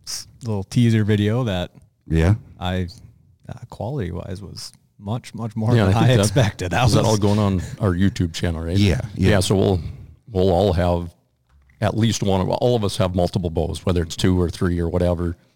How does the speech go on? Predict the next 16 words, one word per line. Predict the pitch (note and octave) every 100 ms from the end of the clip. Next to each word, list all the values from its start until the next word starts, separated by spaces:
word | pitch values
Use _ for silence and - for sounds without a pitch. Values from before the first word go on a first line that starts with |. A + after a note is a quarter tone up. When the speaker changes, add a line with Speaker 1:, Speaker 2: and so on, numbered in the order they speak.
| _ -
Speaker 3:
Um, | F2 E2+ E2 E2 - _ _ _ _ _ -
but | A2 G2 -
every | A#2+ A2 G#2
one | G#2
of | G#2
us | F#2+ -
will | F#2+
have | E2 F#2 E2
some | - G2+ G2
type | - F#2+
of | G2+ F2
video, | F#2+ F#2+ E2+
I |
believe, | E2+ E2+ G#2 F#2 D#2+
coming | - F#2 F2
out | E2+ E2+